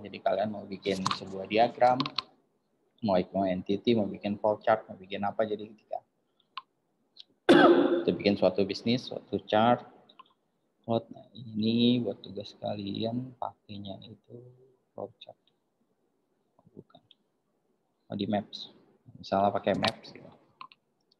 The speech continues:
Nah, jadi kalian udah, udah jadi contohnya gitu kan. Starting node-nya, memiliki relation-nya apa gitu kan, udah apa. Nah, di sini kalian kalau mau tambahin,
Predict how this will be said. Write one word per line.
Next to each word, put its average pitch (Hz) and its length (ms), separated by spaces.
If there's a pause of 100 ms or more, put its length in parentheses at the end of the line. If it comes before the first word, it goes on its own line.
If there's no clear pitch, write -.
(120)
Nah, 92 160 (160)
jadi 87 180
kalian 95 300
udah, 95 120 (140)
udah 95 220 (180)
jadi 92 220
contohnya 98 480
gitu 90 180
kan. 87 220 (480)
Starting 90 400
node-nya, 107 720
memiliki 95 560
relation-nya 95 640
apa 107 480
gitu 95 160
kan, 95 160
udah 90 240
apa. 101 240
Nah, 95 80
di 101 80
sini 101 160
kalian 98 320
kalau 98 160
mau 98 160
tambahin, 98 560